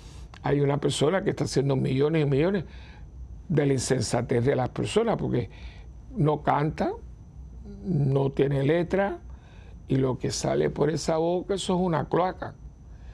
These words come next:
donde, donde se denigra a la mujer de una manera nunca vista, nunca vista. Y ahí vienen, ahí viene usted la, la, la, las contradicciones, ¿no? Hoy en día hay que tener mucho cuidado,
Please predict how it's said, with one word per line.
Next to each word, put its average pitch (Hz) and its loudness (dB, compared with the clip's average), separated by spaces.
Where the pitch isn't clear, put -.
donde, 139 2
donde 143 2
se 127 0
denigra 127 0
a - 0
la 170 2
mujer 151 0
de 160 2
una 156 0
manera 151 0
nunca 143 2
vista, 175 -2
nunca 151 2
vista. - -2
Y 147 4
ahí 147 4
vienen, 220 2
ahí 160 2
viene 156 4
usted 170 2
la, 165 2
la, 143 2
la, 139 2
las 127 -2
contradicciones, 139 0
¿no? 165 -2
Hoy 135 0
en 131 0
día 170 4
hay 131 0
que 131 0
tener 127 0
mucho 120 0
cuidado, 139 2